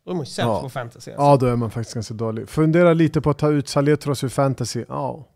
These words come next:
Speaker 1: Vänta. Jalle? Tja. Du, jag si-, jo, jag sitter live på YouTube, så du får vara snabb.
Speaker 2: Fundera lite på att ta ut Saletros. Nej, Abbe,
Speaker 1: Ja,
Speaker 2: gör inte
Speaker 1: eh,
Speaker 2: det. Vad har
Speaker 1: skriv
Speaker 2: vi?
Speaker 1: annars.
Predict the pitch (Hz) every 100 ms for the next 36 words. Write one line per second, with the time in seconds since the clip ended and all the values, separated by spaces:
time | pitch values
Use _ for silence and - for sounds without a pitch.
0 | _ _ 139 139 - _ _ 165 165 208
1 | - _ _ _ _ _ _ _ _ _
2 | _ _ _ _ _ _ _ _ _ _
3 | _ 202 165 113 _ _ _ _ _ _
4 | _ _ 165 190 185 - - _ - 196
5 | 208 214 214 220 233 247 233 233 226 226
6 | 226 147 - 165 175 180 185 190 143 120
7 | _ _ _ _ _ _ _ _ - -
8 | _ - 143 147 165 165 165 156 143 -
9 | 147 156 143 - 151 143 131 147 147 135
10 | 143 165 147 147 147 147 147 147 147 131
11 | 151 135